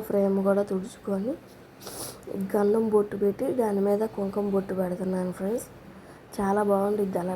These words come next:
పెట్టుకుంటే. ఇది మా వాళ్ళు మాల వేసుకున్నప్పుడు గంధం బొట్టు పెట్టుకుంటారు కదా ఫ్రెండ్స్, ఆ గంధం బొట్టు ఉంటే ఇంట్లో, ఇంకా అదే గంధం బొట్టు పెడుతున్నాను, కుంకుమ పెడుతున్నాను అనమాట.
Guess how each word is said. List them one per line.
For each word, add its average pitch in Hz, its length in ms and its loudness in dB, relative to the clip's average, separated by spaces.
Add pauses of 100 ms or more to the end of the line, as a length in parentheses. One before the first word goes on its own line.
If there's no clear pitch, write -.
పెట్టుకుంటే. 196 540 -4 (680)
ఇది 208 120 8 (100)
మా 202 100 2 (180)
వాళ్ళు 214 360 2 (120)
మాల 208 180 0 (100)
వేసుకున్నప్పుడు 208 600 0 (220)
గంధం 208 360 2
బొట్టు 208 200 -4
పెట్టుకుంటారు 190 600 -2
కదా 185 200 -2
ఫ్రెండ్స్, 214 240 0 (480)
ఆ 202 60 2 (120)
గంధం 202 360 2
బొట్టు 208 260 2
ఉంటే 202 180 2 (140)
ఇంట్లో, 220 280 -2 (100)
ఇంకా 214 240 -2
అదే 202 160 0 (100)
గంధం 196 380 -2
బొట్టు 190 280 -4
పెడుతున్నాను, 180 640 -2 (2500)
కుంకుమ 214 300 2 (120)
పెడుతున్నాను 185 580 0
అనమాట. 175 360 -2